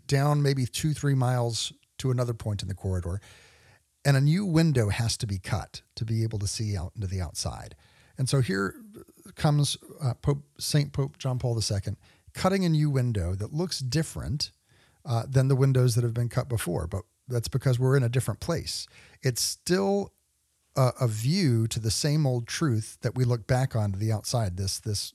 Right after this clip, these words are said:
landmark that's out there for us. Uh, we're, we're gonna have a different angle on it and a different perspective on it because we're in a different place in relation to it.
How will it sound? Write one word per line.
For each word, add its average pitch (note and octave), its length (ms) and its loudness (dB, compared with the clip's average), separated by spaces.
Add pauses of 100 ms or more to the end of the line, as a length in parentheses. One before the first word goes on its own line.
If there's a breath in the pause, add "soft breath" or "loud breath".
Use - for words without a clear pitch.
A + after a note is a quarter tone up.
(120)
landmark B2+ 760 0
that's G#2 220 -2
out G2 200 0
there F2 140 -2
for A#2+ 280 -4
us. D2 280 -6 (460 loud breath)
Uh, A2+ 220 0
we're, B2 260 -2
we're B2+ 140 -2
gonna C#3+ 120 2
have C#3+ 140 4
a C#3 40 2
different B2+ 260 0
angle D#3+ 240 2
on C3+ 160 0
it C3+ 120 -4
and C3 80 -2
a A2+ 60 2
different B2+ 300 -4
perspective A#2+ 560 -2
on G#2 120 0
it G#2+ 120 -4
because A2+ 280 0
we're D3+ 300 2
in D3 140 0
a A#2+ 40 0
different B2 460 -2
place B2+ 320 -2
in B2 160 -6
relation A#2 480 -2
to G3+ 280 -2
it. G2+ 140 -4